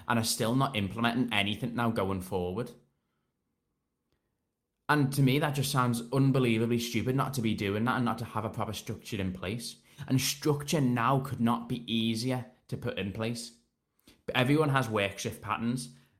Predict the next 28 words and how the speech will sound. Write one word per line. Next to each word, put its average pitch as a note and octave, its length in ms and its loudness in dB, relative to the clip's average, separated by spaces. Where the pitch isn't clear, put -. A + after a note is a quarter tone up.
Even C#3+ 280 4
if B2+ 140 0
you're B2+ 100 0
self-employed, A2 640 -2
you B2 60 0
know A#2 140 4
what G#2+ 180 0
sorts A2 360 -4
of G#2+ 80 -6
times G2 360 -2
you're A2 100 -2
going G#2+ 120 -2
to G#2+ 60 -10
be G2+ 100 -4
working. F#2+ 480 -4
The C3 60 -8
simple D3+ 400 0
thing B2 220 2
I G2+ 80 0
can G2 120 -4
say F#2 200 -2
to F#2 160 -4
you C3+ 120 0
all D#3 200 -2
is C#3+ 160 -2
write G#2+ 360 -2
it A2+ 120 -4
down. A#2 320 -2